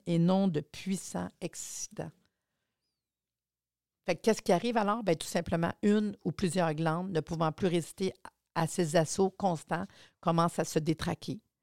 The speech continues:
Ce qui peut dire que pour une très petite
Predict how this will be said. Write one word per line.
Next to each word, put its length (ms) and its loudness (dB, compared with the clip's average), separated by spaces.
Ce 180 -2
qui 140 -6
peut 180 2
dire 480 0
que 100 0
pour 460 2
une 220 0
très 260 0
petite 380 -2